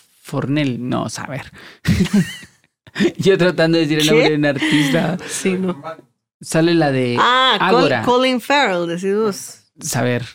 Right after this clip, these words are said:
Speaker 2: Él dice producción que sí.
Speaker 1: Sí, ah, va, y sale Ágora,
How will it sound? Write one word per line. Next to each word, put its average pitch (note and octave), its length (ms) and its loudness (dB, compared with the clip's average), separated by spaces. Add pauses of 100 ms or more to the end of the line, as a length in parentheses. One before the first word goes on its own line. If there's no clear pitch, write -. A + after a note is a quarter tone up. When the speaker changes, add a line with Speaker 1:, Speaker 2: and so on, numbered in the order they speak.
(580)
Speaker 2:
Él A3+ 320 0 (140)
dice F#3+ 300 -2
producción F3+ 460 -2
que F3+ 80 -6
sí. F#3+ 320 -6
Speaker 1:
Sí, D#3+ 420 0
ah, C3+ 240 -4
va, B2 180 -4
y B2+ 100 -6
sale C#3+ 320 0
Ágora, C3 480 -2